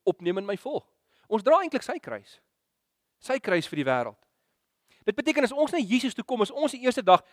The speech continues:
gekniel het aan die voete van die kruis, dan is ons almal dead men and dead women walking. Ons het eintlik al reeds gesterf in onsself.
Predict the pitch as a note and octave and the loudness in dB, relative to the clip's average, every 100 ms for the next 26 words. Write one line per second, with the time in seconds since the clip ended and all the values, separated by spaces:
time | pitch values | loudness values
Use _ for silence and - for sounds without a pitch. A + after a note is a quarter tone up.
0 | _ - - B3+ B3 G3+ F3+ B3 A3 G3+ | _ -12 -2 0 2 0 -4 -6 -6 -6
1 | F3 - F#3 C3 - _ - F3 F3 F3+ | -6 -4 -4 -4 -8 _ -8 -6 -4 -4
2 | B3 C4 A#3 C#3+ - F#3 F#3+ D#3+ E3 D3+ | 0 2 4 2 6 6 6 2 -2 -2
3 | B2+ _ _ C#3+ B2 D#3+ F3 C3+ D3 D3+ | -8 _ _ -12 0 2 2 0 -6 -6
4 | B2 A#2+ - G#2 F2+ _ _ _ _ _ | -8 -8 -10 -20 _ _ _ _ _ _
5 | _ _ - F3+ F#3+ G#3+ G#3+ E3 F3+ - | _ _ 0 0 0 -2 -2 0 0 -2
6 | D3+ - D#3+ - D#3 C3 B2 G#2+ | -6 -10 -10 -12 -18 -16 -16 -16